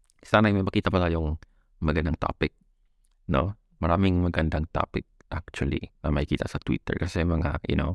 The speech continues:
Twitter is a place where everyone can say something. Um, alam mo yun, yun pang parang, if Facebook is saying, "What's your thought?"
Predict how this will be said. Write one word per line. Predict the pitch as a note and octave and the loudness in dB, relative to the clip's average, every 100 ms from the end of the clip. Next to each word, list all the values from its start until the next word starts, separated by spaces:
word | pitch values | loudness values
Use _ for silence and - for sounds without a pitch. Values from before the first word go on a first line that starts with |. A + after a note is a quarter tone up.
| - | -2
Twitter | F2 D2+ | -2 0
is | A#1+ E2+ - | -2 -2 -6
a | |
place | - D2 D2 - - | -4 -2 -2 -2 -4
where | E2 C#2+ - | -2 -2 0
everyone | D#2 D#2+ D2 C#2+ C#2+ | -2 0 0 0 0
can | - C#2 C#2+ | 0 -2 -2
say | - C#2+ | -4 -2
something. | - D2+ - C#2+ - - _ | -2 -2 -4 -4 -6 -10 _
Um, | - C#2+ C#2+ C#2+ D2 _ _ _ | -6 -4 -4 -6 -10 _ _ _
alam | E2 D#2+ | -2 0
mo | D2 | 0
yun, | C#2+ | 0
yun | E2 | 2
pang | D#2 D2+ | 2 0
parang, | C#2+ D2 - | 0 0 -2
if | F#2 | -6
Facebook | - A#2+ - C3 - | 0 0 0 -2 -2
is | - | -4
saying, | - D#2+ D#2 | -2 -2 0
"What's | E2+ F2 - | 0 -2 -4
your | C#2+ | -4
thought?" | - D2+ - | -2 -4 -4